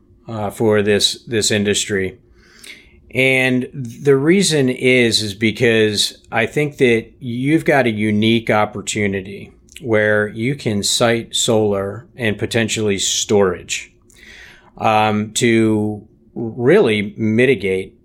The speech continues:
you know, a lot of these issues and demands that are being placed on utilities and on their infrastructure. I think that utilities are apprehensive mostly because of the federal illegality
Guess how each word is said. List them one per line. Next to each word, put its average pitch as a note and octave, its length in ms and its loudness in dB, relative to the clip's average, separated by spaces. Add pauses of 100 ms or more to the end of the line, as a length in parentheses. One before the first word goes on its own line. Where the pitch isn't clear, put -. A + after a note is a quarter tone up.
you A#2+ 160 0
know, G#2+ 220 2
a - 20 2
lot A2 260 2
of G#2 300 -6
these G#2+ 340 0
issues G#2 540 0
and G#2 140 -4
demands G2+ 720 -2
that G#2+ 140 -4
are G#2 60 0
being G2+ 340 0
placed G#2+ 600 -2
on A2 340 -2
utilities G#2 680 -2
and G2+ 100 -4
on G2 180 -4
their G2 240 -4
infrastructure. G#2+ 880 -6 (1040)
I B2 140 0
think C#3 260 -4
that A#2+ 360 2 (280)
utilities A#2+ 1200 2
are A2 160 2
apprehensive A2+ 1080 0 (1160)
mostly F#3 580 2
because B2+ 400 0
of A#2 80 0
the G#2+ 120 2
federal B2 640 2
illegality G#2 880 -2